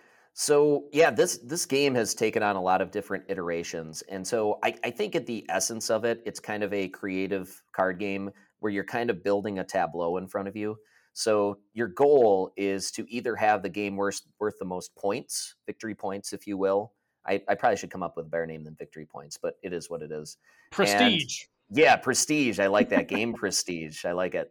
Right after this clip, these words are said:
Speaker 1: Uh, or you can win by kind of the designer's choice. The other designers vote you as the,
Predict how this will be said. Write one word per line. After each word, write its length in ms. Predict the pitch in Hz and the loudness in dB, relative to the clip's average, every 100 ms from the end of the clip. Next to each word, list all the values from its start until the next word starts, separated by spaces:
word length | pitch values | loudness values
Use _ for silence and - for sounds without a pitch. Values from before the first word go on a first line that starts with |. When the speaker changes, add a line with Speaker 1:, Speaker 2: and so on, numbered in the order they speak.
| - | 0
Speaker 1:
Uh, 260 | 95 92 95 | 4 4 4
or 200 | 131 175 | 4 2
you 200 | 190 151 | 2 0
can 180 | 143 127 | 0 0
win 260 | 110 117 107 | 2 2 4
by 380 | 98 98 95 | 6 8 4
kind 220 | 92 113 101 | 2 -2 -4
of 80 | |
the 80 | 98 | -4
designer's 500 | 90 98 98 92 82 | -6 -4 -2 -4 -8
choice. 320 | - 87 73 | -4 -4 -4
The 80 | 101 | -2
other 160 | 98 98 | -2 -2
designers 680 | 95 90 92 90 87 - - _ - | -6 -6 -4 -6 -8 -10 -14 _ 0
vote 180 | 101 95 | 2 2
you 180 | 95 87 | -2 -2
as 220 | 85 82 | -2 -4
the, 340 | 87 82 82 | -8 -8 -10